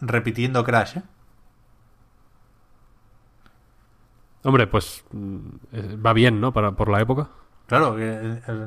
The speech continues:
Speaker 1: entiendo que no, viendo cómo viste normalmente y que ya ha repetido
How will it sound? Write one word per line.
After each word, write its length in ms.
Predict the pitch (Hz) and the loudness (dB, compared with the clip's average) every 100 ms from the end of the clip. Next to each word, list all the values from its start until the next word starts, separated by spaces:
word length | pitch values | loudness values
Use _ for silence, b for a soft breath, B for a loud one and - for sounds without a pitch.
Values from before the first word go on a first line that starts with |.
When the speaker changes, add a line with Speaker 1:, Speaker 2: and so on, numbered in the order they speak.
| 110 | -8
Speaker 1:
entiendo 420 | 107 120 127 139 | -6 -4 -2 -2
que 100 | 127 | 0
no, 420 | 120 120 117 107 - - | 0 0 0 -4 -12 -10
viendo 500 | 120 123 139 135 - | -2 0 2 -2 0
cómo 280 | 143 131 131 | 0 2 2
viste 320 | 139 - 131 | 0 0 0
normalmente 440 | 127 123 131 127 | 2 2 2 -2
y 40 | 113 | -2
que 140 | 113 | 0
ya 160 | 110 120 | 2 4
ha 40 | |
repetido 580 | 127 123 113 127 117 | 2 -2 -4 -2 -2